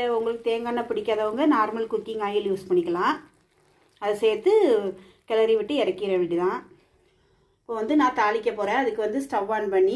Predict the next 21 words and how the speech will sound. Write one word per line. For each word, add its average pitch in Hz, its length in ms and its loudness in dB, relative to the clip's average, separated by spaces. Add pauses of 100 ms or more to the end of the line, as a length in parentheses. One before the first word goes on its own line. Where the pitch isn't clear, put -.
(160)
பேன் 214 300 -2
வச்சு - 260 -4
அதுல 196 240 -2
அடுப்புல, 180 320 -2 (600)
அதுல 214 240 -6
வந்து 220 180 -2 (1400)
பேன் 233 340 -2
நல்லா 220 160 2 (100)
ஹீட் 226 260 -8
ஆயிட்டு, 190 280 2 (520)
அப்புறம் 226 340 -4
வந்து 220 140 0 (160)
தேங்காய் 233 340 -2
எண்ணெய் 226 220 -4
ஒரு 214 180 -2
டே-, 202 260 -2
ரெண்டு 220 240 -4
டேபிள் 214 300 -2
ஸ்பூன் 269 320 0
தேங்காய் 214 300 -2
எண்ணெய், 190 180 0